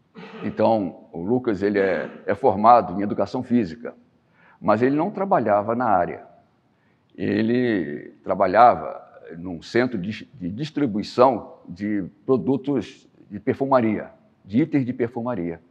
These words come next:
Mas assim, era um contrato meio estável,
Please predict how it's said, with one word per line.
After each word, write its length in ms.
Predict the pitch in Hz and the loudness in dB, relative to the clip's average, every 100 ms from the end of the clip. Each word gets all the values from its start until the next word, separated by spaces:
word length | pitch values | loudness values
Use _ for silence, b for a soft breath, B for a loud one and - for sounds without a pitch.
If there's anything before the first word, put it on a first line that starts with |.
| _ _ b b b - | _ _ b b b 2
Mas 180 | 123 | 2
assim, 180 | 160 156 | 2 0
era 100 | 175 | 0
um 40 | 175 | 2
contrato 720 | 156 127 127 143 147 117 98 | 0 2 6 6 6 -2 -4
meio 960 | 104 107 123 135 156 156 127 92 76 - - _ _ _ _ | -4 0 0 2 0 0 0 -2 -8 -16 -20 _ _ _ _
estável, 580 | 120 - 123 117 104 120 | -12 0 6 6 6 -4